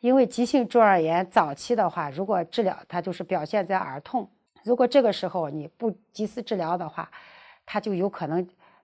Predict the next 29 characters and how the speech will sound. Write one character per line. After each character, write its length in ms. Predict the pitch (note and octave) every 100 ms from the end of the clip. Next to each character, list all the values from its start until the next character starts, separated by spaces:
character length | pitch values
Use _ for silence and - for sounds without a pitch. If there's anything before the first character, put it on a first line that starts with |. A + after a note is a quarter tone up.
| -
导 180 | D#3
致 160 | C#3+ G#3
鼓 180 | - D#3
膜 160 | D#3+ G#3
穿 260 | - A#3
孔， 240 | A#3+ - - _ _ _ _
然 180 | - D3+
后 120 | E3+
流 260 | E3+ D#3 E3+
脓。 320 | D#3+ D3 D#3+ - _ _
所 240 | - - A3
以 120 | A3+
说 280 | F#3 F#3 F3
是 340 | - F3 E3+ -
不 100 | C4+
管 220 | A3 D3
是 160 | - F3+
急 180 | - G3
性 240 | A#3+ F#3+
中 140 | G3
耳 160 | F3 D3
炎 220 | C#3+ C#3+
还 200 | D3 D3+
是 160 | D3+ -
慢 240 | G3 A3
性 240 | F3+ F3+ D#3
中 140 | E3+
耳 160 | D#3+ C#3+
炎， 240 | - -